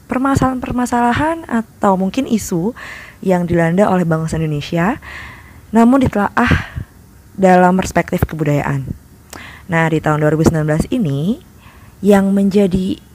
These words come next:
penyaji dalam pidato kebudayaan adalah Bapak Seno Gumira Aji Dharma. Mungkin kayak sebagian besar dari teman-teman udah tahu deh siapa S G A.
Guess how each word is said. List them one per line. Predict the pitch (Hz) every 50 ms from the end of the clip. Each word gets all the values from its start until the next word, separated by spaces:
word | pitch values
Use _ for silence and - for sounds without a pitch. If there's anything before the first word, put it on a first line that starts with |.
| - - - 262
penyaji | 262 285 311 311 277 220 254 254 226
dalam | 196 175 175 175 -
pidato | 190 185 196 196 - 226
kebudayaan | - - 190 175 180 165 160 160 - - 220 226 240
adalah | - - 196 170 160 156 156 156 160 160 165 160 - - - - - - - - - - - - - - -
Bapak | 175 175 160 - 156 - - -
Seno | - 165 160 160 156 156 147
Gumira | 143 160 156 151 151 151 156 156
Aji | 147 160 147
Dharma. | 147 139 147 151 208 330 - - - - - - - - - - - - -
Mungkin | 226 226 - 302 349 349 - - - - - - - - -
kayak | 247 254 381 -
sebagian | - 254 233 214 190 202 196 196
besar | 190 185 180 - 202 190 190
dari | 175 185 175 175 180 175 175 180
teman-teman | - 175 175 175 175 - 180 202 240 277 285
udah | 233 202 -
tahu | - 180 170
deh | 147 143 147 -
siapa | - 151 147 - 85 80 - - - - -
S | - 170 170
G | 160 165 160
A. | 147 147 139 139